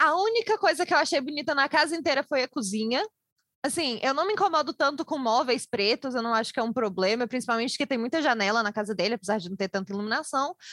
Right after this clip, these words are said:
Eu não precisava a casa inteira ser preta, né? Aí já é um, um negócio que ele tem que tratar com o terapista dele. Mas, né?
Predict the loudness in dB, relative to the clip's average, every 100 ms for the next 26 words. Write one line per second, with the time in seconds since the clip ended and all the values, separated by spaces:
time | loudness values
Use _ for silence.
0 | -10 -8 -6 -4 -2 2 4 4 2 0
1 | 0 0 0 2 0 0 -2 0 -2 0
2 | -2 0 0 0 0 0 -2 -2 -2 -2
3 | -2 -6 -8 -10 -6 -4 0 0 0 -2
4 | -2 0 0 0 -2 -2 0 0 -4 -6
5 | -2 0 -2 -4 -14 _ -20 -20 _ _
6 | -6 -2 0 0 0 0 0 -2 -6 -4
7 | -2 -2